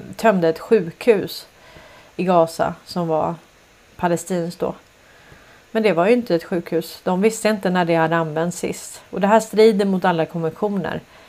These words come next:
Utan istället var det här en bas för, för deras vapen och militärer. Så de hittade jättemycket vapen i det här sjukhuset. Så att, eh, det fann-, det fanns ingen verksamhet där.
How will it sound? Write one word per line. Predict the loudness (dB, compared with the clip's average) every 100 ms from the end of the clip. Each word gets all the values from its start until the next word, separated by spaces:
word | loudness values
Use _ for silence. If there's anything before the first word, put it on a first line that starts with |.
| -20 -20 -6
Utan | -2 2 2
istället | 2 2 2 2
var | 4 6
det | 4
här | 4
en | 2 2
bas | 4 4 2 -4
för, | 0 0 0
för | -2
deras | 2 4 4
vapen | 2 0 0 -4 -2
och |
militärer. | -2 -2 -2 -4 -4 -6
Så | -6 -4
de | 0
hittade | 0 0 0
jättemycket | 2 0 -2 -6 -4 -2
vapen | -2 -2 -4 0
i | 0
det | 0
här | -2
sjukhuset. | -4 -8 -10 -12 -12 -14 -20 _ -20 -20 -20 -20 -20 -20 -6
Så | 0
att, | 0 0 0
eh, | 0
det | 0 -2
fann-, | 0 0 0 -2
det | -2
fanns | 0 0 0 -2
ingen | -2 -2 0
verksamhet | 0 0 -2 -8 -6 -6 -6
där. | -8